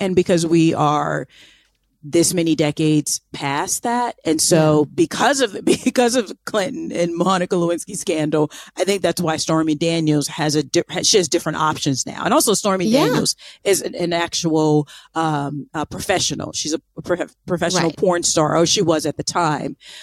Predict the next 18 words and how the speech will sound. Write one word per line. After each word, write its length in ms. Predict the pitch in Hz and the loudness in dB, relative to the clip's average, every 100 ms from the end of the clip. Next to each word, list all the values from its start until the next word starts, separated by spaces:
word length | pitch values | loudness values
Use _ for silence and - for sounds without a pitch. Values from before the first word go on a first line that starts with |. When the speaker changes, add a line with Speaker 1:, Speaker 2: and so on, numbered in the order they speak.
| - - - | -20 -10 -2
Speaker 1:
Um, 480 | 165 156 151 147 | 2 2 2 0
but, 280 | 156 180 165 _ - - | 2 2 0 _ -20 0
you 140 | 208 | 4
know, 160 | 185 160 | 6 4
she, 880 | - - 254 226 220 208 202 196 - | 4 2 2 2 0 0 0 -2 -2
and 240 | 190 185 | -2 0
so 200 | - 220 | 2 4
we're 160 | 196 220 | 6 4
in 80 | 196 | 2
a 40 | |
different 440 | - 190 185 165 - - | 0 0 0 -4 -6 -16
place 400 | - 165 175 - | -6 -2 0 0
as 100 | 151 | -2
a 80 | 156 | -2
society. 920 | - 151 - 151 156 185 240 269 294 - - | -2 -2 0 0 2 0 0 0 -2 -6 -12
So 220 | - 311 294 | 0 4 4
I 160 | 320 | 2
think 200 | 403 466 | 0 0